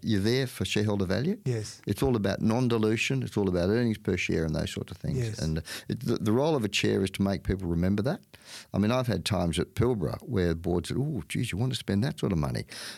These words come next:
Speaker 1: So I've gone to the finance department and said, "I want a paper from you which is based solely on value.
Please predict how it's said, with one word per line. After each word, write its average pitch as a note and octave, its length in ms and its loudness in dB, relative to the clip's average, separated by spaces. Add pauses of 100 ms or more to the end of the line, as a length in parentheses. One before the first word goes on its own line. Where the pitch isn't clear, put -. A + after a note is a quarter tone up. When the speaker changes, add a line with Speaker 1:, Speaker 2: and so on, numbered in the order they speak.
(160)
Speaker 1:
So G2 240 0
I've G2+ 180 0
gone G2 260 2
to F2+ 80 -4
the E2 120 0
finance G2 380 0
department - 460 -2
and - 80 0
said, - 60 2
"I A#2 40 2
want C3+ 140 0
a A2 40 -4
paper G2+ 380 0
from F2 260 0
you E2 100 2
which E2+ 160 -2
is E2+ 60 0
based E2+ 320 0
solely E2+ 280 0
on D2+ 140 0
value. C2 300 -2